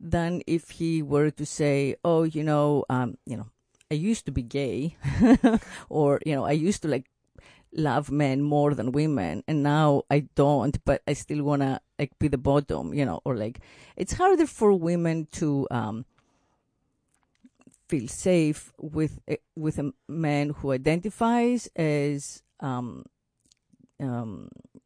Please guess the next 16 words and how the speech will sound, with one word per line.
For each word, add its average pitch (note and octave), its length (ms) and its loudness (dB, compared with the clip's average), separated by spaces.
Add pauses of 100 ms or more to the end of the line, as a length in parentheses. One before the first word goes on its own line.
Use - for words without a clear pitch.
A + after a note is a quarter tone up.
(1200)
bi C#3+ 580 2
in E3 80 -2
an C3+ 140 -2
official B2 560 -4
way C2+ 400 -8 (540)
than D#3 180 -2
a D#3 40 -2
man D3 260 -2
who D3 120 -4
identifies C3+ 800 -4
as C3 160 -8
bi G#2+ 340 -4
in C3 140 -4
a - 60 -6
playful - 520 -2
way, E2 340 -8